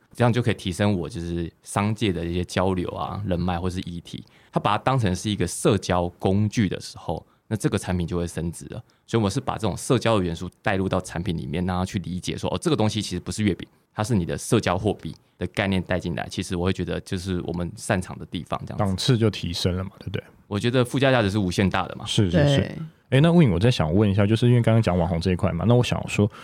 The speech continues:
Speaker 2: 如果从你开始打造一个不管是月饼还是什么样的产品，你一开始会怎样？就是先制造悬念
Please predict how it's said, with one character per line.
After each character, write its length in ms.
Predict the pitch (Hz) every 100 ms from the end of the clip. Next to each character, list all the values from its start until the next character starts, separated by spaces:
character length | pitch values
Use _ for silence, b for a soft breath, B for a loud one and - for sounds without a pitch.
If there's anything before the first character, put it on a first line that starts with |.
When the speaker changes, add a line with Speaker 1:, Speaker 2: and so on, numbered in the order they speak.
| B
Speaker 2:
如 100 | -
果 80 | 139
从 220 | 110 101
你 80 | 107
开 160 | 85 104
始 80 | 98
打 160 | 78
造 180 | 80 95
一 40 | 90
个 100 | 90
不 80 |
管 140 | 98 85
是 100 | 107
月 160 | 104
饼 160 | 87 78
还 100 | 85
是 60 | 85
什 80 |
么 60 | 82
样 80 | 90
的 80 | 82
产 160 | -
品， 140 | 85 80
你 120 | 80
一 60 | 127
开 200 | 120 123
始 140 | -
会 160 | 71 90
怎 100 | 78
样？ 140 | 87
就 80 | 87
是 80 | 98
先 180 | 95 101
制 160 | 110
造 140 | 101 95
悬 200 | - 80
念 200 | 92